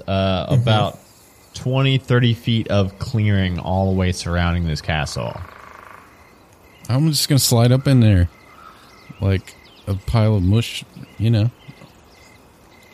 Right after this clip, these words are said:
Speaker 1: All right, roll a, uh, a stealth check.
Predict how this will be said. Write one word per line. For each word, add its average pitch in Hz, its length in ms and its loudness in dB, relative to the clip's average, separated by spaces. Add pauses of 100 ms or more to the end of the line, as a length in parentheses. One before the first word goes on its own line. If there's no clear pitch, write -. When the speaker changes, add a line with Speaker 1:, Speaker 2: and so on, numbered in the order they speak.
(560)
Speaker 1:
All 101 80 -4
right, 110 320 -2 (100)
roll 127 420 2
a, 135 240 2
uh, 104 460 0
a 87 60 0
stealth - 480 -4
check. - 280 -6